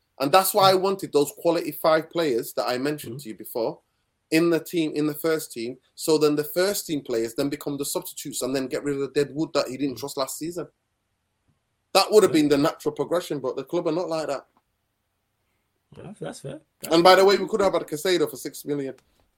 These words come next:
Speaker 1: but hey,
Speaker 2: That's
Speaker 1: the
Speaker 2: a whole
Speaker 1: rest is
Speaker 2: different. So
Speaker 1: history,
Speaker 2: well,
Speaker 1: that
Speaker 2: then what is the aim for you then? What is a, a season
Speaker 1: What's the
Speaker 2: that
Speaker 1: aim
Speaker 2: you
Speaker 1: for
Speaker 2: look
Speaker 1: me?
Speaker 2: at? Yeah,
Speaker 1: Listen,
Speaker 2: you say it's a good
Speaker 1: listen,
Speaker 2: season at the end of it.
Speaker 1: I'm always
Speaker 2: Looking at
Speaker 1: glass
Speaker 2: it.
Speaker 1: half empty, innit? Because the Glazers are there, innit?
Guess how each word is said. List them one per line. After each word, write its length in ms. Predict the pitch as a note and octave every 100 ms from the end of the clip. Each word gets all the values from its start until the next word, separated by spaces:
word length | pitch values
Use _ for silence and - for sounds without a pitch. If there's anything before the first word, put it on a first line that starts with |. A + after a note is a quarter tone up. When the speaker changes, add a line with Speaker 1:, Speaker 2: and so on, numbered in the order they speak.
| -
Speaker 1:
but 160 | A#2+ A#2
hey, 240 | B2 A#2+ _ _ _ _ -
Speaker 2:
That's 140 | C#3
Speaker 1:
the 60 | A#2
Speaker 2:
a 40 |
whole 100 | C3+
Speaker 1:
rest 100 | C#3
is 60 | E3+
Speaker 2:
different. 200 | E3+ D#3+
So 80 | F3
Speaker 1:
history, 120 | E3+
Speaker 2:
well, 80 | G3+
Speaker 1:
that 80 |
Speaker 2:
then 80 | G3+
what 160 | A#3 B3
is 120 | G#3
the 180 | G3 F#3
aim 160 | G#3+ G#3
for 120 | F#3+
you 160 | F3+
then? 140 | F3 D3+ C#3+
What 200 | G3 F#3
is 140 | E3
a, 120 | D3 - -
a 80 | C#3
season 160 | - A3
Speaker 1:
What's 120 | -
the 80 | B3+
Speaker 2:
that 100 | C4+
Speaker 1:
aim 160 | C#4
Speaker 2:
you 60 | -
Speaker 1:
for 80 | A3+
Speaker 2:
look 100 | B3+
Speaker 1:
me? 140 | G#3+
Speaker 2:
at? 160 | C#3 - _ _ -
Yeah, 180 | D#3 D3
Speaker 1:
Listen, 180 | - E3
Speaker 2:
you 60 |
say 180 | - D3+
it's 120 | C#3+
a 40 | D3
good 200 | D3+ D3
Speaker 1:
listen, 180 | D#4 C#4+
Speaker 2:
season 120 | C#3
at 80 | B2
the 80 | C3
end 140 | C#3
of 120 | G#2+
it. 120 | B2 -
Speaker 1:
I'm 180 | G3+ A#3
always 340 | A#3+ A3 F3+ B2
Speaker 2:
Looking 40 |
at 20 | E3 D#3
Speaker 1:
glass 40 | -
Speaker 2:
it. 40 |
Speaker 1:
half 180 | D3 C#3+
empty, 320 | D3 C#3+ C#3
innit? 160 | C3+ -
Because 260 | A#2 B2+ B2+
the 80 | A#2
Glazers 400 | A#2+ B2 A2+ G#2+
are 60 |
there, 180 | G2+ G2+
innit? 180 | G#2+ G#2